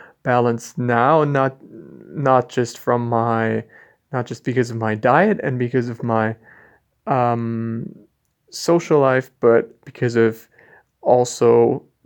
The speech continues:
because of the goals I'm pursuing now and the ambitions that I have. So I feel that makes a, a huge difference to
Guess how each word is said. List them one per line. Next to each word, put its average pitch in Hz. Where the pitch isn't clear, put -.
because 135
of 117
the 123
goals 117
I'm 117
pursuing 120
now 117
and 117
the 113
ambitions 113
that 120
I 110
have. 113
So -
I 117
feel 120
that 117
makes 117
a, 110
a 117
huge 113
difference 117
to 113